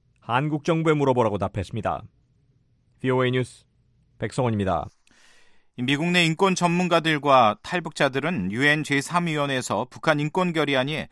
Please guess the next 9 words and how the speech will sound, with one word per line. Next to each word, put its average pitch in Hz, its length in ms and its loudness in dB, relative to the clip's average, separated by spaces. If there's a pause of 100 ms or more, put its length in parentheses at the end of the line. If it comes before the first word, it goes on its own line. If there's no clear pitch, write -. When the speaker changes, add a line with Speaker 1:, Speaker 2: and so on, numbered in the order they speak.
(240)
Speaker 2:
십삼 202 600 -2
년 190 380 0
연속 131 400 0
통과된 175 400 0
데 131 100 -2
대해 120 400 -2
환영의 208 420 -4
뜻을 139 260 -6
나타냈습니다. 85 760 -4